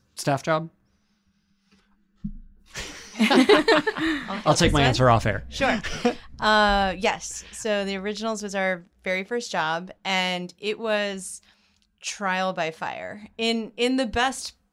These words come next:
Speaker 2: possible way, actually. Um, Julie Pleck, who, um, is great. We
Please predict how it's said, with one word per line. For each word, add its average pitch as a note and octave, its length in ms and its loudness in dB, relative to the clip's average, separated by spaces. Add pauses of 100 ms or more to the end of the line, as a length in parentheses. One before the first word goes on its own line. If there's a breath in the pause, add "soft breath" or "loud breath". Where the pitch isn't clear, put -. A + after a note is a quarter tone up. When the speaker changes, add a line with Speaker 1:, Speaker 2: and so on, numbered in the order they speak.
(180)
Speaker 2:
possible F3+ 480 -8
way, D3+ 140 -8
actually. E3+ 720 -8
Um, D#3+ 480 -4
Julie G3 580 -8
Pleck, F3+ 460 -10 (160)
who, F3 440 -10 (540 soft breath)
um, E3 460 -6
is F3 160 -14
great. E3 680 -12 (220)
We F3+ 460 -8